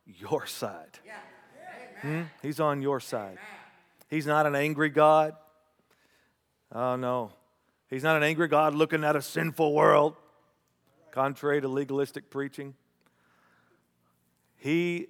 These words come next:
is a happy God looking at a reconciled world because His Son, God was in Christ, reconciling the whole world to Himself.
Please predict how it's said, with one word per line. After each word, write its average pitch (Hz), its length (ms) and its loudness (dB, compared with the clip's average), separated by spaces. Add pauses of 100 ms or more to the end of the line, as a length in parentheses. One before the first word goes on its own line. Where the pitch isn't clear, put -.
is 151 540 -2
a 120 220 -6
happy 143 400 0
God 139 480 2 (100)
looking 143 320 -4
at 143 140 2
a 123 60 0
reconciled 123 1000 0
world 127 480 0 (220)
because 135 420 0 (180)
His 156 220 -2
Son, 165 840 4 (320)
God 160 280 6
was 139 280 -4
in 160 300 0
Christ, 160 640 2 (260)
reconciling 151 800 4
the 127 120 -2
whole 180 260 6
world 180 300 2
to 175 100 -2
Himself. 156 640 -4